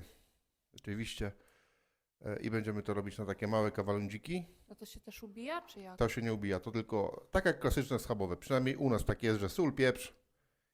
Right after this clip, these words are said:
Speaker 1: i nic poza tym. Oczywiście panierka, jajko, bułka.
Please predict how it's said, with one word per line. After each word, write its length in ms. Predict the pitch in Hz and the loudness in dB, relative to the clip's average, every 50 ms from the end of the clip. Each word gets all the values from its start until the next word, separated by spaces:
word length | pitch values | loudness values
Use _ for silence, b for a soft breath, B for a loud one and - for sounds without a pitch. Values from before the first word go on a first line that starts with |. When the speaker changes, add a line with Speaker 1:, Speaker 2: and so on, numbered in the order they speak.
| _ _ | _ _
Speaker 1:
i 140 | - 123 120 | 0 2 4
nic 380 | 120 123 127 120 120 - - - - - _ | 4 4 4 2 0 -4 -8 -10 -12 -8 _
poza 640 | 113 110 107 104 - - - 101 101 110 107 104 | 2 2 2 2 0 -2 -6 0 4 6 6 6
tym. 280 | - - 110 92 92 - | 6 4 2 2 2 0
Oczywiście 320 | 139 - 160 143 135 160 151 | -2 -2 -2 0 0 0 2
panierka, 520 | - 170 170 160 131 117 - - 85 78 - | 2 6 8 8 6 6 6 2 0 0 2
jajko, 560 | 117 123 123 123 120 123 - 113 107 92 - - | 4 6 6 6 6 4 2 0 0 0 -4 -6
bułka. 420 | - 107 107 101 - 107 92 85 | -4 -2 -2 -2 -2 -4 -4 -4